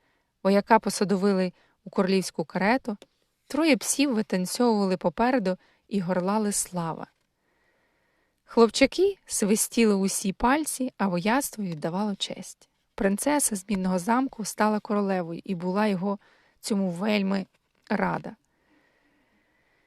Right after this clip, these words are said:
Вісім днів гудів весільний бенкет, а троє псів, витріщивши очі,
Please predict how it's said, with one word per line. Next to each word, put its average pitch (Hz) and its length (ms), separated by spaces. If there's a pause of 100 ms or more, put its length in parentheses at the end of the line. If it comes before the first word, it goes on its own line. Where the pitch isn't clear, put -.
(220)
Вісім 208 480
днів 185 340
гудів 175 360
весільний 180 480
бенкет, - 640 (220)
а 190 80
троє 196 340
псів, 262 440 (400)
витріщивши 180 920
очі, 220 500